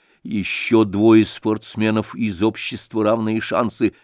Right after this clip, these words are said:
мгновенно присоединились к небольшой группке. Терри О'Салливен был теперь в руках совета клуба и общественных судей.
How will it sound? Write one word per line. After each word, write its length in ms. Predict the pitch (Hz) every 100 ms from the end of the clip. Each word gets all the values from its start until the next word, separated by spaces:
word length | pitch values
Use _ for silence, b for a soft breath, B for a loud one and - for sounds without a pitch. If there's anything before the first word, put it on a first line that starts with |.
| b
мгновенно 680 | 82 90 92 98 110 127 127
присоединились 760 | 127 120 127 120 110 120 120 -
к 80 |
небольшой 420 | 120 110 107 - 110
группке. 460 | 101 98 - 110 b b b _
Терри 480 | 165 156 117 101 101
О'Салливен 920 | 98 98 92 - 104 95 95 95 95
был 200 | 90 95
теперь 320 | 90 - 98 92
в 80 |
руках 480 | 101 107 - 107 98
совета 580 | - 104 98 101 - 104
клуба 460 | - - 185 92 98
и 200 | - 101
общественных 1000 | 98 - - - 110 - 104 95 90 82
судей. 500 | - 95 87 78